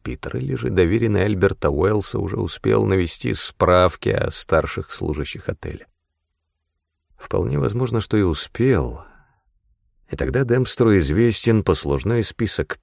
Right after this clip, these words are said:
Питера, где значилось увольнение из Уолдорф Астории и последующее занесение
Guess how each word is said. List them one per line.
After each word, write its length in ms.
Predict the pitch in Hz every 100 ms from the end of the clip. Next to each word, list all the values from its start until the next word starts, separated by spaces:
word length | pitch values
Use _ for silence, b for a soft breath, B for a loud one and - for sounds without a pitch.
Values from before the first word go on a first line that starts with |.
| -
Питера, 460 | 117 113 117 110
где 280 | 87 71 64
значилось 560 | 60 113 107 113 101 104
увольнение 760 | 92 87 82 92 95 92 90
из 100 | 76
Уолдорф 500 | 71 80 71 71 71
Астории 540 | 67 - - 110 107 110
и 60 |
последующее 680 | - - - 110 101 - 104
занесение 920 | 85 78 69 87 85 82 78 71